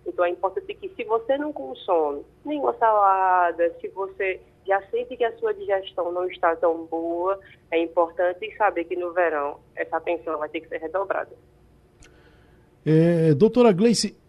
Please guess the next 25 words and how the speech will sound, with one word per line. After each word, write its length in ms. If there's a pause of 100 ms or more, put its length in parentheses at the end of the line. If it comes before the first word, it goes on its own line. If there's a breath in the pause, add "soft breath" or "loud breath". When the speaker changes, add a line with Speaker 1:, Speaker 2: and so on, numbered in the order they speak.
(240)
Speaker 2:
pra 120
aquelas 320
pessoas 800
que 760 (240)
são 760
portadoras 760
de 80
algum 240
tipo 280
de 140
doença 580 (220)
crônica, 720 (1040 soft breath)
essa 240
chegada 600
do 120
verão, 500 (220)
ela 500
deve 400
ser 320
considerada 880
na 200
hora 220
da 120
pessoa 600 (340 soft breath)
pensar, 720